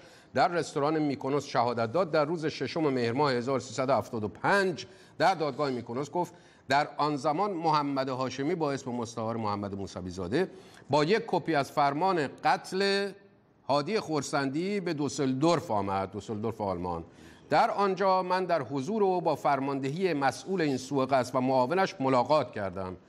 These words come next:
چون هر دو عرب بودن، اینا رو مصباحی میگه، چون هر دو عرب بودن، فارسی نمی‌دانستن و فرانسه صحبت می‌کردن، من در مذاکرات آنها با موسوی زاده، یعنی همین آقای هاشمی که دارین عکسشو می‌بینین، شوهر خانم ابتکار،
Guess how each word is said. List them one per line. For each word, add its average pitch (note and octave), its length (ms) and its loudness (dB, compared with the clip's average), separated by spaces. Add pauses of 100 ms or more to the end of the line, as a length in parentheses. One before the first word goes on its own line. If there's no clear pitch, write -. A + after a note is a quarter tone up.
(320)
چون G3+ 240 4
هر C#3+ 220 2
دو D#3 160 -2
عرب C#3+ 440 0
بودن، C3+ 160 -8
اینا D3+ 160 2
رو D#3 80 0
مصباحی A2+ 400 -4
میگه، D2+ 240 -10 (680)
چون G3+ 240 2
هر D#3 220 4
دو F3+ 280 0
عرب D3+ 360 2
بودن، C3+ 280 -4
فارسی B2+ 440 -4
نمی‌دانستن C3 640 -2
و B2+ 80 0
فرانسه C3+ 400 -2
صحبت C3+ 300 0
می‌کردن، C3 340 -2
من F#3 240 2
در D#3 140 2
مذاکرات C3+ 640 -2
آنها B2 340 2
با D3+ 220 2
موسوی D3 400 0
زاده، A#2 240 -4
یعنی C3+ 180 0
همین C#3+ 240 0 (160)
آقای A#2+ 240 0
هاشمی B2 500 -2
که C3 100 -6
دارین A2 280 -2
عکسشو G#2+ 340 -4
می‌بینین، G#2 260 -2
شوهر G#2+ 300 -2
خانم G2 240 -4
ابتکار، D3 640 0